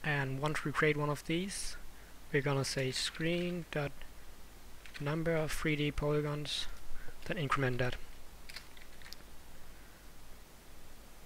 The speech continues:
Uh, I just need to save this. Okay, so now gonna run a loop here like I did with these polygons.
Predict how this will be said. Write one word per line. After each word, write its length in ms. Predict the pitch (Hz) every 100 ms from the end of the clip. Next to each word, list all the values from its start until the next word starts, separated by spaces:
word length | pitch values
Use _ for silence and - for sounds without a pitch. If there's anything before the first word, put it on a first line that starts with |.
| - 214
Uh, 680 | 175 160 160 156 156 156 147 - - - - - -
I 1400 | - - - - - - - - - - - - - -
just 160 | 143 -
need 120 | 127
to 80 | -
save 260 | - 127
this. 360 | 120 127 - - - - - - -
Okay, 220 | 160 135 123
so 240 | - 156 156 - - - - - - - - - - -
now 480 | 175 170 175 180 175 - - - - -
gonna 180 | - 139
run 200 | 135 147
a 60 | 147
loop 300 | 143 160 -
here 240 | 170 170 170
like 200 | 143 135
I 60 |
did 220 | 131 151
with 180 | 151 135
these 300 | 151 165 -
polygons. 640 | - 170 170 170 175 -